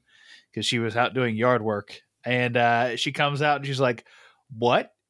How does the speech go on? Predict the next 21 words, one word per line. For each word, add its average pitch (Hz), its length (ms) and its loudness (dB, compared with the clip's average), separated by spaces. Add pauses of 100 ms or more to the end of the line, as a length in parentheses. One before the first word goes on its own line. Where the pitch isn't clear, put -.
is 120 180 -2
so 113 280 0
funny?" 117 420 -2
I'm 95 100 -6
like, 95 220 -6
"This 104 180 -6
show. - 500 0 (120)
This 120 100 0
show 123 220 6
is 117 120 4
hilarious." 101 720 -2 (800)
It, 120 320 2
it, 131 200 2
like, 135 260 -2
it, 127 160 -6
it 135 160 0
has 135 540 0
enough 135 480 0 (260)
laughs 143 580 4
and 104 120 -6
heart, 139 360 2